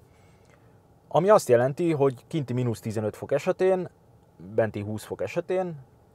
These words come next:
az épület az tizenkét kilowattnyi, ö, hőigényt igényel.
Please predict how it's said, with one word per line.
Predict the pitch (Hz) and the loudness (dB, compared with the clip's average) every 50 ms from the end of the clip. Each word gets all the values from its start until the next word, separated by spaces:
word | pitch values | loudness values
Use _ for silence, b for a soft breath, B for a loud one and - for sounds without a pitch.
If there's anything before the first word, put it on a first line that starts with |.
| _ - - | _ -6 -2
az | 107 110 104 104 104 - | 2 4 4 2 2 0
épület | - 147 135 104 - 101 110 131 170 - - - _ _ - | -4 -4 -4 -4 -2 0 2 2 2 2 -2 -10 _ _ -4
az | - 120 123 120 117 - - - _ _ - | 0 2 2 2 0 -4 -14 -20 _ _ -8
tizenkét | - 135 117 107 92 92 107 98 - - | -6 -4 -4 -4 -4 -4 -8 -8 -8 -8
kilowattnyi, | - 113 113 110 104 110 107 - _ - - - _ _ _ _ - 120 131 139 131 123 - _ _ _ - _ _ - | -4 -2 0 2 4 2 2 0 _ -18 -20 -20 _ _ _ _ -6 -6 -6 -6 -8 -10 -16 _ _ _ -20 _ _ -10
ö, | - 143 139 107 104 107 104 107 | -6 -2 0 2 2 2 2 0
hőigényt | 117 127 123 110 98 87 101 101 98 98 - - | 0 0 0 0 -2 -2 -6 -8 -8 -8 -12 -12
igényel. | - 101 92 95 85 85 90 87 85 101 | -12 -10 -8 -6 -6 -6 -6 -8 -8 -10